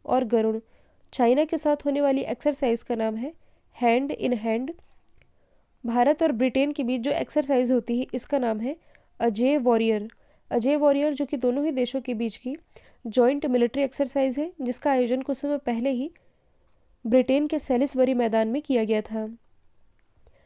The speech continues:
अगला क्वेश्चन है, हाल ही में महाराजा छत्रसाल कन्वेंशन सेंटर का उद्घाटन कहाँ किया गया?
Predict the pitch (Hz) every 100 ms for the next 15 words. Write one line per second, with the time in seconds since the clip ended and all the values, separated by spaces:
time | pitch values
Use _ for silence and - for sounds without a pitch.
0 | _ _ 247 247 302 311 269 262 247 247
1 | - _ _ - 240 285 311 285 269 240
2 | 220 277 285 285 294 294 294 285 254 226
3 | 240 254 311 302 269 254 269 269 240 247
4 | 262 269 247 262 254 233 208 214